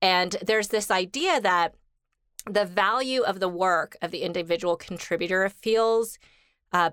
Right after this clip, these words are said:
bigger than the <laughs> value of the work as a manager sometimes. And so people have a hard time letting go, thinking that they're doing valuable work. And I would just imagine, since I've never been, uh, personally a direct patient caregiver in my career,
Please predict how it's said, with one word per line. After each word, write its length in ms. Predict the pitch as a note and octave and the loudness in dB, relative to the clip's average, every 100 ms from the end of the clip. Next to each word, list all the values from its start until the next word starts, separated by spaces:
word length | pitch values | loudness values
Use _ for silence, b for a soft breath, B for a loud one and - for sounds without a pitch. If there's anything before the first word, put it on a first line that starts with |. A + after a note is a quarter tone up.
| - | 2
bigger 500 | B3 E4+ A3 E3 F3 | 0 2 2 2 0
than 140 | F#3 | 0
the 80 | F#3 | 0
<laughs> 120 | F3+ F#3+ | 0 0
value 380 | G#3 A3 A3 | 2 0 2
of 120 | B3 A3 | 0 0
the 80 | |
work 380 | G3+ G3 G3+ G3+ b b b b b | 0 2 0 -4 b b b b b
as 180 | G3 G#3 | 0 2
a 60 | |
manager 540 | G#3+ A#3+ G4+ D4+ A3 G3 | 2 2 2 2 2 0
sometimes. 600 | - F#3+ F#3+ F#3 F3 F#3 | 0 -2 0 0 0 -2
And 120 | F#3+ | -4
so 280 | - G3 F#3+ | 0 0 0
people 280 | A#3 A3+ A#3 | -4 -2 0
have 160 | A3+ | 0
a 40 | G#3 | 0
hard 240 | G3 F#3+ | -2 -2
time 300 | - G3 F#3 | -2 -4 -2
letting 300 | F3+ F3 E3+ | -2 -2 -2
go, 380 | A3 B3+ G3+ F#3 | 0 2 2 0
thinking 380 | G3+ F3+ F#3 F3+ | -4 -10 -6 -4
that 160 | E3 | -2
they're 100 | F3+ | -2
doing 240 | F3 E3+ F3 | -4 -4 0
valuable 400 | E3 D#3+ F3+ G3 | 0 0 -2 2
work. 260 | C4 G#3+ | 2 2
And 120 | F3+ | 0
I 120 | G#3+ D4+ | 0 0
would 140 | G3+ | -2
just 180 | F#3+ - | -4 -6
imagine, 720 | E3+ F3 G#3 B3+ G3 E3 F3+ B B - | -4 0 2 2 0 -2 -4 B B -10
since 160 | F3 | 0
I've 180 | A3 C4 | 2 2
never 220 | G#3+ G3 | 0 0
been, 380 | F3+ F3+ F3 E3+ F3+ | 2 2 2 0 0
uh, 160 | E3+ | 0
personally 440 | E3+ - - G3+ F3 | 0 -6 -4 -4 -4
a 160 | - | -2
direct 280 | F#3 F3+ E3 | -2 0 0
patient 380 | - E3+ F3 E3+ B B B | -4 -4 -4 -6 B B B
caregiver 540 | - G#3+ F#3 F3+ F3 E3+ | -2 0 2 0 2 2
in 80 | E3+ | 2
my 140 | E3+ | 0
career, 500 | - G#3 C#4+ G3+ | 0 0 2 2